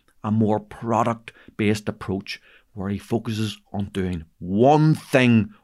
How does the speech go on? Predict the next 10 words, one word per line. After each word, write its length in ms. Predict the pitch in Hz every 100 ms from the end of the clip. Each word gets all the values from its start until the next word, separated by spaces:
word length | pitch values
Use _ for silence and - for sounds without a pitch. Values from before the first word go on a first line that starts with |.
| -
one 320 | 117 143 147
thing 420 | - 113 110 104 -
really 560 | 87 104 113 117 110
well 420 | 104 95 92 92 - - _
and 180 | - 101
hires 720 | - - 107 107 104 107 - -
specialists 640 | - 92 95 - 101 -
in 140 | 90
that 180 | 87 80
area. 340 | 71 82 82